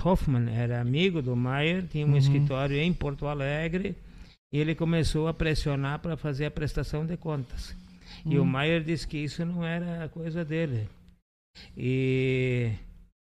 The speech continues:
Speaker 1: entre o, o, o Maier na segunda, né, é, eu não sei quando é, quando é que foi, mas o, o, o contador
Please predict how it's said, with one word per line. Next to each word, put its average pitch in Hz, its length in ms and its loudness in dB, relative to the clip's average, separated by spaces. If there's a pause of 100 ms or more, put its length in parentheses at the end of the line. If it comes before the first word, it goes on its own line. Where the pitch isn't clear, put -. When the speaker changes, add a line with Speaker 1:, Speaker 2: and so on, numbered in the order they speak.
(240)
Speaker 1:
entre 170 420 2
o, 151 120 2
o, 131 500 -4
o 127 40 0
Maier 143 440 2
na 131 140 2
segunda, 123 1000 -2 (1600)
né, 64 140 -8 (380)
é, 123 600 -4
eu 123 60 -2
não 135 140 0
sei 180 180 0
quando 170 240 0
é, 151 140 0
quando 143 220 -2
é 151 80 0
que - 80 -10
foi, 165 160 2
mas 151 220 2
o, 143 100 2
o, 139 540 -4
o 120 40 -6
contador 165 920 0